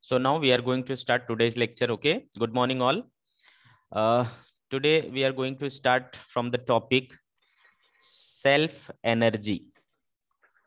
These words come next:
okay? Self energy. So give the heading self energy, okay? कभी अगर आवाज वगैरह में कुछ प्रॉब्लम हो तो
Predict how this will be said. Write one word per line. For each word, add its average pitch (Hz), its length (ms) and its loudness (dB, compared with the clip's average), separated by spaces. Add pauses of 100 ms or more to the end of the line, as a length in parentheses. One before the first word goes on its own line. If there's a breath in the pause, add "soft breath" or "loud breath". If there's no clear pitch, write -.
(500)
okay? 156 380 -2 (1300)
Self - 840 0 (920)
energy. 110 500 0
So - 160 -8
give 131 240 2
the 147 80 6
heading 127 400 4 (720)
self - 800 0
energy, 110 560 0 (760)
okay? 147 280 -2 (200)
कभी 117 260 4
अगर 135 240 4
आवाज 120 380 4
वगैरह 131 280 0
में 135 120 -2
कुछ 131 180 -10 (100)
प्रॉब्लम 123 300 -2
हो 147 180 -4
तो - 140 -8